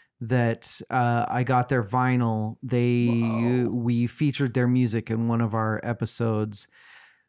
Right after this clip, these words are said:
Speaker 1: That fucking album that Sun Blood Stories did that I have the vinyl to, it's called Haunt Yourself. So good. Go listen to it. I'm so glad that I found them. I love that they're from Boise. They're amazing.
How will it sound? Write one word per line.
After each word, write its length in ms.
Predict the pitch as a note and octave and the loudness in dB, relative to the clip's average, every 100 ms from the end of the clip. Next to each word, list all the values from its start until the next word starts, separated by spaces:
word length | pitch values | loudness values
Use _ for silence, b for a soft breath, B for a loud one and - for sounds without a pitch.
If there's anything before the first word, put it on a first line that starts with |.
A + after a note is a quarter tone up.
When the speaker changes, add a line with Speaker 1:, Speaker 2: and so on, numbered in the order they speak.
| _ A2 | _ -2
Speaker 1:
That 280 | C3 E3 - | 0 0 0
fucking 440 | F#3 F3 F3 D#3 | 0 2 2 2
album 640 | C#3+ C3 A#2 A#2 A2 G#2+ - _ _ _ | 2 2 2 0 0 -2 -6 _ _ _
that 220 | B2 A2+ - _ | -4 -4 -8 _
Sun 360 | D3 - C3+ B2+ | -8 0 2 4
Blood 240 | B2 A#2 | 2 0
Stories 380 | - C3 A#2+ A2+ | 0 0 2 0
did 260 | A#2 A2 G2+ | 0 -2 0
that 80 | G#2+ | 0
I 140 | A2+ | 0
have 180 | B2 A#2+ | 0 -2
the 80 | A2 | -4
vinyl 380 | A2 A2+ G#2+ G#2 | -2 0 0 -4
to, 300 | - A2+ G#2+ | -4 -2 -2
it's 120 | G#2 | -4
called 180 | - A2+ | -4 -4
Haunt 300 | - C3 A#2+ | -2 -2 0
Yourself. 560 | G#2+ - A#2+ G#2+ G2+ - _ | -4 -4 -4 -2 -4 -8 _
So 580 | - - - - D3 C#3+ | -14 -10 -2 4 6 6
good. 420 | B2 G#2+ F#2 - _ A2+ G#2+ G#2 G2+ | 4 -2 -2 -8 _ -16 -16 -12 -2
Go 200 | C3+ D3+ | 2 4
listen 420 | C#3+ A#2+ B2+ A#2 | 4 0 -2 -2
to 240 | A#2 A#2 | -2 -2
it. 140 | A2+ - | -2 -4
I'm 220 | A#2 A2 G2+ | -6 -6 -8
so 420 | - - C#3 C#3 | -10 -2 2 2
glad 260 | C3+ B2+ A#2+ | 2 2 2
that 80 | A#2+ | 0
I 60 | |
found 440 | A#2 A#2+ A#2 A#2 A2+ | -2 -4 -2 -2 -2
them. 240 | A2+ A2+ - | -2 -2 -4
I 60 | |
love 420 | G#2+ G#2 A2+ A#2+ A#2+ | -8 -4 -2 -2 -2
that 120 | B2 | -2
they're 160 | A#2+ A2+ | -2 -2
from 220 | A#2 A2 | -4 -4
Boise. 600 | A2 G#2+ G#2+ A2 G#2+ G2+ | -4 -4 -6 -6 -6 -6
They're 160 | A#2 A2 | -4 -4
amazing. 840 | G#2 A2+ A#2+ A2+ G#2 A2 G#2+ G#2 | -2 0 0 0 -2 -4 -4 -6